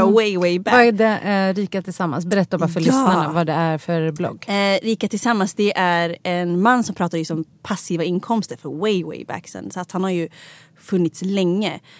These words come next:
Speaker 2: Jan Bolmesson. Och, ehm, så han skrev väldigt mycket. Jag tyckte han skrev på ett så bra och pedagogiskt sätt. Så jag har ju varit liksom hans superfan, om han hör det här nu. <laughs> Så,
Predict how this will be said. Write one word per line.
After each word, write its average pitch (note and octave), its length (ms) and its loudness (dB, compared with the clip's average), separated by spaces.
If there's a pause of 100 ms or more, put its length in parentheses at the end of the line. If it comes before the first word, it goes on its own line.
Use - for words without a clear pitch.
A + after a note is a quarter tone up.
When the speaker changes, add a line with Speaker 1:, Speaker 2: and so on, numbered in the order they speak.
(140)
Speaker 2:
Jan E3+ 260 0
Bolmesson. E3+ 640 0
Och, - 280 -12
ehm, D#3+ 640 -8 (180)
så - 140 -8
han G3+ 140 -2
skrev A3+ 380 2
väldigt D#3+ 280 -2
mycket. E3 140 -2
Jag E3 80 -6
tyckte G3 140 -4
han F#3 60 0
skrev E3+ 200 -4
på F3+ 100 -6
ett E3 60 -10
så F3 100 -2
bra E3 480 0
och - 80 -10
pedagogiskt E3 600 -4
sätt. A3 200 0
Så F#3 120 -6
jag F#3 80 0
har G#3 60 0
ju G3+ 60 -2 (160)
varit E3 260 -4
liksom D3+ 160 -8
hans E3 240 -2
superfan, E3+ 480 -8
om E3+ 80 -4
han F3 100 0
hör F#3+ 200 -2
det F3 60 -6
här D3+ 160 -4
nu. D#3 180 -6 (220)
<laughs> - 220 -14
Så, - 120 4